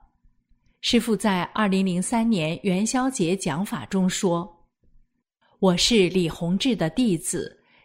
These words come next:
其他的安排都不要，都不承认。”我明白了，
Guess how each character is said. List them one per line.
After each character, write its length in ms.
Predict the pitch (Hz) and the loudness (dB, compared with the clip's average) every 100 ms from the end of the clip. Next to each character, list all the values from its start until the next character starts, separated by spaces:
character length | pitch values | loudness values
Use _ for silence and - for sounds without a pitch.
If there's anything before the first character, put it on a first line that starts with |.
| - | -4
其 240 | - 214 | 2 2
他 220 | 233 269 | 2 0
的 80 | 262 | -2
安 200 | - 220 | 0 0
排 320 | 226 170 156 185 | 0 -2 -4 -2
都 260 | - 277 | 2 2
不 220 | 269 135 | 2 -4
要， 420 | 160 202 165 - - _ _ | 0 0 0 -6 -20 _ _
都 160 | 277 277 | 4 4
不 220 | 277 254 | 2 0
承 360 | - - 135 | 0 -6 -6
认。” 320 | 175 226 151 - - _ _ _ _ _ _ _ _ _ _ _ _ _ _ _ - | 0 0 0 -8 -20 _ _ _ _ _ _ _ _ _ _ _ _ _ _ _ 2
我 120 | 196 | 4
明 320 | 185 170 185 | 6 4 2
白 220 | 226 175 | 0 0
了， 260 | 160 156 | -4 -6